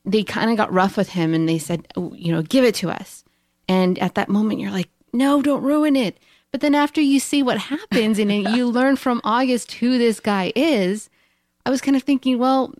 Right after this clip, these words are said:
Speaker 1: maybe he was onto something." They, they probably should have locked him in there, but that's the question there too.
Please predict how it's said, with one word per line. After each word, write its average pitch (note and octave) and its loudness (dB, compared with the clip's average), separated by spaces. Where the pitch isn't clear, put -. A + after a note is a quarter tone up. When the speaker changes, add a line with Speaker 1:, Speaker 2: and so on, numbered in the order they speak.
Speaker 1:
maybe A#3 0
he C#4+ 2
was C#4 0
onto C#4+ 2
something." E3 -2
They, A#3 0
they A#3+ 0
probably A3 0
should G3+ -2
have F#3+ -2
locked F3 -2
him G3 0
in G#3+ 2
there, E3+ 2
but F#3+ 0
that's F3 0
the D#3 -6
question E3 -8
there D#3+ -2
too. F3+ -2